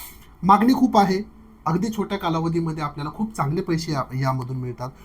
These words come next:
परंतु शेतकऱ्यांना एक समस्या त्या ठिकाणी भेडसा-, भेडसावत असते, ती म्हणजे कीड आणि रोगांची. परंतु याच्यामध्ये आणखीन एक समस्या आहे, ती म्हणजे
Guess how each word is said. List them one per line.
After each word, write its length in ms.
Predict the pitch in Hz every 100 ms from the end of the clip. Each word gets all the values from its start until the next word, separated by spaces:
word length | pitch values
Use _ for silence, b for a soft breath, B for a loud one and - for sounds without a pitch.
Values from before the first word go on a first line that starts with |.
| B -
परंतु 300 | 247 254 247
शेतकऱ्यांना 540 | 240 - 240 247 269
एक 220 | 277 -
समस्या 400 | - 185 220 269
त्या 140 | - 190
ठिकाणी 280 | 185 185
भेडसा-, 400 | 175 147 - -
भेडसावत 480 | 135 143 - 156 151
असते, 240 | 131 - 139
ती 140 | 131
म्हणजे 200 | 120 160
कीड 300 | 160 135 135
आणि 220 | 110 135
रोगांची. 480 | 160 113 104 101 - - B B B
परंतु 300 | 190 208 214
याच्यामध्ये 480 | 233 196 214 214 233
आणखीन 400 | - 175 139 220
एक 80 | 233
समस्या 440 | 208 185 180 190
आहे, 180 | 151 165
ती 120 | 165
म्हणजे 220 | 160 170